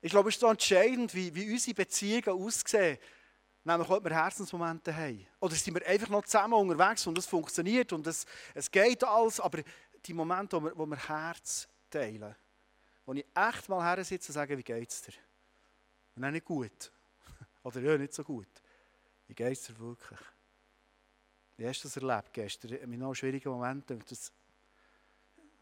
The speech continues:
ist, ist, ist immer noch da bei dir. Vielleicht auch, wenn das Gegenüber aufs Mal emotional wird und du merkst, hey, es, es ist gegen mich, das können auszuhalten und sagen, hey,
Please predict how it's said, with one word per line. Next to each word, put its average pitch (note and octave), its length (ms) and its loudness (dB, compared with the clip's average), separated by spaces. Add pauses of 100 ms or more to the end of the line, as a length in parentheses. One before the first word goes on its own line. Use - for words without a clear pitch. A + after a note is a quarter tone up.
(340)
ist, B2+ 160 -16
ist, - 320 -12
ist - 140 -10
immer D3 180 -2
noch D3 160 -2
da B2+ 220 0
bei - 140 -12
dir. A2 260 -8 (960)
Vielleicht G#3+ 220 10
auch, G#3+ 100 10
wenn F#3+ 160 10 (140)
das - 100 -2
Gegenüber G3+ 440 10
aufs - 160 0
Mal G#3 220 8
emotional A3 680 8
wird A3 180 8
und F3+ 100 -4
du G#3 60 4
merkst, F3+ 240 4
hey, G3+ 100 6
es, - 140 -2
es A#3 140 -6
ist F#3 180 -4
gegen F3 300 4
mich, G#3 220 -2 (200)
das - 160 -2
können G3 220 4
auszuhalten A3 520 2
und E3 80 -6
sagen, E3+ 220 2
hey, E3+ 220 -2